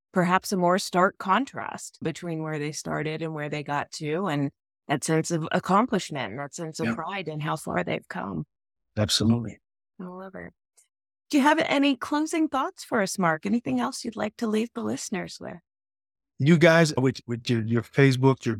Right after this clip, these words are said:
Speaker 2: books, you're doing a wonderful job. Continue this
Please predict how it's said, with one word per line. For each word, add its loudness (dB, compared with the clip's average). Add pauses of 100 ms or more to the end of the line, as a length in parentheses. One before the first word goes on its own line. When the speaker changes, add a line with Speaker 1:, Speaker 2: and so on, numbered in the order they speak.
Speaker 2:
books, -2
you're 0
doing 0
a -2
wonderful 2
job. -2 (600)
Continue 4 (1080)
this 0